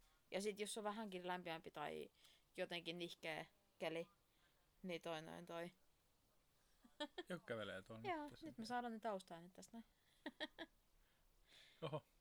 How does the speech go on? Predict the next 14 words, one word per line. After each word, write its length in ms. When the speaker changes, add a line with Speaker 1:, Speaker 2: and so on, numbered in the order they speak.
Speaker 2:
Onko 180
se 60
joku 160
keräämässä 460
mustikoita, 480
kun 120
jengi 240
on 80
nyt 180
ihan 200
sikana 640
keräämässä 480
mustikoita, 600
kuule? 300